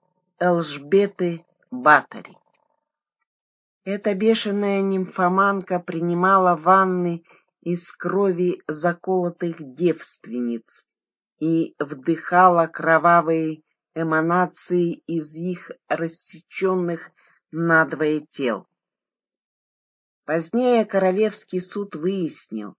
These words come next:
что на эту мысль ее натолкнул один заезжий лекарь, видимо, близкий родственник Абадора.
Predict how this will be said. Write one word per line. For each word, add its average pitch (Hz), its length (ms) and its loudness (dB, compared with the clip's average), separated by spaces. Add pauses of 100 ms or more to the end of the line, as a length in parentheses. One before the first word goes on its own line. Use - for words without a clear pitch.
(720)
что - 240 -8
на 156 280 0
эту 165 240 -6
мысль 175 560 -4 (600)
ее 185 520 -2
натолкнул 185 920 0 (240)
один 170 440 -2
заезжий 165 840 -2
лекарь, - 540 -6 (1040)
видимо, 160 840 -4 (760)
близкий 160 720 -6
родственник 151 960 -4 (380)
Абадора. 139 800 0